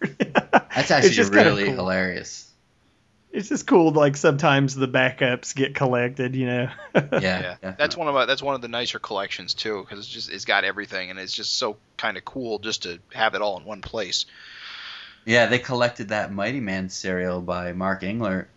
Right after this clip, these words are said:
Speaker 2: and that
Speaker 3: Yeah,
Speaker 2: was,
Speaker 3: that was a good one, too.
Speaker 2: and it was, like, collected into, like, a, you know, a thicker comic style. It wasn't even, like, a trade.
Speaker 3: Yeah, I was kinda disappointed at the time that it wasn't square bound.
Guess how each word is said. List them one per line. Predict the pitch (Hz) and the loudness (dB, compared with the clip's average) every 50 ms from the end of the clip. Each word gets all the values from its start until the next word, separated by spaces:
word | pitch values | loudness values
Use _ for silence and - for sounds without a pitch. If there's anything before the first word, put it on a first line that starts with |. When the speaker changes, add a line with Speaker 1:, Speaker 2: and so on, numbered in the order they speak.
| _ - | _ -16
Speaker 2:
and | 85 87 92 | -12 -8 -4
that | 90 92 104 | -2 2 4
Speaker 3:
Yeah, | 123 147 170 165 - | 4 6 6 4 2
Speaker 2:
was, | - - - | 0 -4 0
Speaker 3:
that | - 113 | 0 0
was | 135 143 | 0 0
a | 139 | 0
good | - 135 131 | 0 0 0
one, | 127 123 113 | 0 -4 -4
too. | - - 170 - - - - - - _ - | -4 -4 -4 -4 -4 -6 -10 -16 -20 _ -4
Speaker 2:
and | 101 98 | -4 -2
it | 98 85 82 | -2 -2 -2
was, | 95 98 95 95 98 101 - _ _ _ | -2 -2 -2 -4 -6 -10 -14 _ _ _
like, | 95 85 71 - - _ _ _ _ | -6 -4 -4 -4 -8 _ _ _ _
collected | - - 101 95 95 - 95 92 | -6 -4 -2 -2 -2 -4 -8 -6
into, | 92 90 90 - 90 | -6 -8 -8 -8 -8
like, | 82 82 85 85 80 - 85 | -8 -8 -10 -10 -10 -12 -14
a, | 80 78 80 _ - - _ _ _ _ _ _ _ _ _ _ _ | -14 -14 -18 _ -20 -20 _ _ _ _ _ _ _ _ _ _ _
you | - 85 | -16 -16
know, | 76 65 69 67 - | -14 -14 -16 -16 -12
a | - 90 98 | -12 -12 -12
thicker | - - - 107 98 - - 95 92 87 | -12 -8 -4 -4 -4 -2 -2 -2 -2 -4
comic | - - - 87 87 92 90 - - | -4 -4 -4 -2 -2 -4 -4 -6 -8
style. | - - 80 90 87 87 87 85 | -10 -8 -8 -8 -8 -8 -10 -10
It | 62 71 | -8 -6
wasn't | 101 95 98 92 | -6 -4 -2 -2
even, | 92 90 90 82 85 87 | -2 -4 -4 -6 -10 -10
like, | 87 90 | -12 -12
a | - - | -10 -8
trade. | - - 92 90 92 95 92 90 90 - _ _ _ _ _ _ _ _ _ _ _ _ _ _ | -6 -2 0 0 2 0 0 -2 -6 -10 _ _ _ _ _ _ _ _ _ _ _ _ _ _
Speaker 3:
Yeah, | - 110 107 101 95 90 | -4 -2 0 0 2 2
I | 78 117 139 | 4 2 2
was | 143 143 139 | 2 0 0
kinda | - 170 165 160 | 0 0 -2 0
disappointed | 151 151 - - - 202 190 139 | -2 -4 -6 -6 -4 -2 -2 -2
at | 117 - | -4 -6
the | - | -12
time | - - 131 131 131 135 135 | -8 -2 0 0 0 2 0
that | 127 120 | -4 -4
it | 117 | -4
wasn't | 127 123 117 110 - | -6 -8 -6 -8 -8
square | - - - 120 117 117 | -8 -4 -4 -4 -2 0
bound. | 127 120 123 127 131 127 | 0 0 0 -2 -2 -6